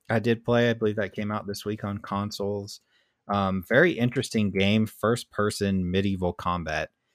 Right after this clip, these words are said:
Um, team deathmatch style. Each team has a certain amount of infantry units, and obviously when you die, you take one away.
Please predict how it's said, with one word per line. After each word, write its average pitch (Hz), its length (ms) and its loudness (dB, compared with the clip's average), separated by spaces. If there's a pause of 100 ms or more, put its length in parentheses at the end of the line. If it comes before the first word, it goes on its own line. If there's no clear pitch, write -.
(280)
Um, 90 520 -4
team 113 240 2
deathmatch 107 460 2
style. 98 600 4 (360)
Each 104 320 -6
team 104 320 0
has 92 340 -2
a - 20 -8
certain 92 280 -4
amount 90 280 -4
of 85 180 -10 (440)
infantry 101 480 -4
units, 98 340 -2
and 90 80 -4
obviously 87 300 -6
when 85 180 -6
you 82 100 -8
die, 87 280 -2
you 85 160 -4
take - 280 -10
one 82 140 -4
away. 123 400 4